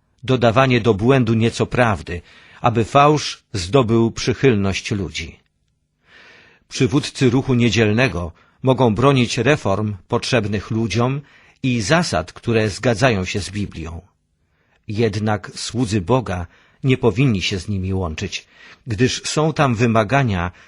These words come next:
sprzeciwiające się prawu dekalogu.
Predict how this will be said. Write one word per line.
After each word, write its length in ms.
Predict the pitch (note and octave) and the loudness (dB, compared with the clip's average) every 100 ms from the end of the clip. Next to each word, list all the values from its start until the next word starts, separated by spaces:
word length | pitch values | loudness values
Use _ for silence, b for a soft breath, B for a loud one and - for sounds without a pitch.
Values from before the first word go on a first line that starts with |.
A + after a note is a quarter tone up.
| b | b
sprzeciwiające 1000 | - - C3+ - A#2 A2 A#2+ C#3+ - F#2 | -14 -6 -4 -2 0 2 2 0 -2 -6
się 160 | A2 | -6
prawu 500 | - A#2 F2 F2 D#2 - | 0 0 0 -4 -10 -10
dekalogu. 760 | G2+ A2+ G2 F2 D2+ - D#2 | -8 -4 -2 -2 -4 -10 -16